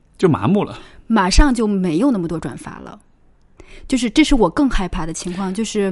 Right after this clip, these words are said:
Speaker 1: 嗯。
Speaker 2: 大家会可能，嗯，因为不知道要怎么干，嗯，和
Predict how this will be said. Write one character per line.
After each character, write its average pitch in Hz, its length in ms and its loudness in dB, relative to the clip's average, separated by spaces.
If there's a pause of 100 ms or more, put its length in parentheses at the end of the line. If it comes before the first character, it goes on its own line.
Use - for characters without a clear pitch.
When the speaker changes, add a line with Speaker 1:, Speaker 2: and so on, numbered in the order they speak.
(120)
Speaker 1:
嗯。 117 140 -6 (360)
Speaker 2:
大 233 160 0
家 247 220 0
会 247 300 4
可 190 260 -4
能， 175 520 -4 (260)
嗯， 170 460 -6 (520)
因 262 380 4
为 180 300 0 (920)
不 - 140 6
知 175 160 -2
道 151 180 -4
要 151 140 -8
怎 - 140 -4
么 - 100 -8
干， - 260 -10 (1200)
嗯， 180 440 -4
和 196 600 -2